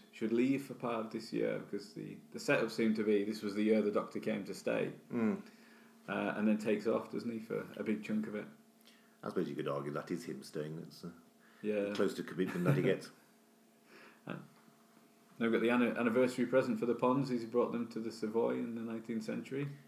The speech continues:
Speaker 2: And a pair of fabulous outfits for them both.
Speaker 1: Yeah.
Speaker 2: And
Speaker 1: Quite,
Speaker 2: then
Speaker 1: quite like Tegan in Enlightenment, isn't it? Uh, the hair and the... Uh,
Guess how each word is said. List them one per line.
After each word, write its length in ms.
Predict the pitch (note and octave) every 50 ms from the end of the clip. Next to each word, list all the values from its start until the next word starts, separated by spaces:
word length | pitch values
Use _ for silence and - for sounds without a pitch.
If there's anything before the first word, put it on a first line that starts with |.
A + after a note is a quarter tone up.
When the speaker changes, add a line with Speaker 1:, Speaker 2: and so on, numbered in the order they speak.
| - - -
Speaker 2:
And 80 | - -
a 40 |
pair 200 | - - F#2+ E2+ D2+
of 60 | C#2+ -
fabulous 320 | - G#2 - D#2 D2+ D#2
outfits 320 | F2 F2 E2 - F2+ - -
for 80 | E2+ E2+
them 120 | E2+ F#2+
both. 180 | A2 C#3+ F#3+ - - - - - - - - - - -
Speaker 1:
Yeah. 320 | G2 G2 G2+ G#2 G2+ G2+ G#2 - - - - - - - - - - - - - - - - - - - - - - - - - -
Speaker 2:
And 80 | -
Speaker 1:
Quite, 200 | - - - -
Speaker 2:
then 100 | E2+ - - - - -
Speaker 1:
quite 180 | - C#3+ C3 A2+
like 160 | G#2+ - -
Tegan 400 | - C3 B2+ B2+ B2+ C3 B2 A#2+
in 200 | A2 G#2+ G#2+ G#2 -
Enlightenment, 560 | G2 G#2 G#2+ A2 A2+ A#2 A2 A2 G#2+ G#2+ - A2
isn't 160 | A2+ A2 A2+
it? 460 | A#2 A2+ - - - - - - - G#2
Uh, 180 | G2 G2 G2
the 100 | F#2+ G1+
hair 300 | G2 G#2 G#2 G2+ G2+ G2+ G2+
and 220 | G#2 G#2 G#2 G#2 - - - -
the... 60 | A#2
Uh, 140 | G2+ F2+ E2+